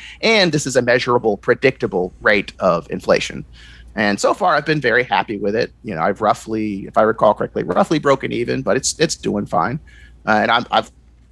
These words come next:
happy, happy with the potential it's got. Oh, and another big feature, another big selling point is that the Tezos Foundation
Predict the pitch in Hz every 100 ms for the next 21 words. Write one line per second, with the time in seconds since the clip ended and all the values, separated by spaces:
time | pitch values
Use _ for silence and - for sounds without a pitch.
0 | _ - - 120 127 - 123 - 160 170
1 | 147 131 - 123 117 - 107 160 143 -
2 | - - - _ _ _ _ - 131 131
3 | 139 170 214 - 175 165 - - 175 143
4 | 127 147 165 165 - - 196 226 143 113
5 | 104 - - - 131 131 127 165 - 185
6 | 208 180 123 104 92 87 - - 101 160